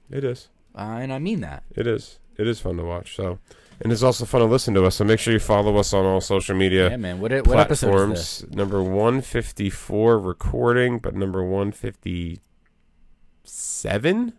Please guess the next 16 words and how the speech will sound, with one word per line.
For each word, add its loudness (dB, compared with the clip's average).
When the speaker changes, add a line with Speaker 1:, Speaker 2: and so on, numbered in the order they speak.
Speaker 1:
or -6
eight. -4
Speaker 2:
Mm. -6
Speaker 1:
Um, 0
Facebook 2
and -4
Instagram -2
at -6
Sunset -10
Flip -12
Radio. -6
You -10
can -4
follow 2
us -2
on, -4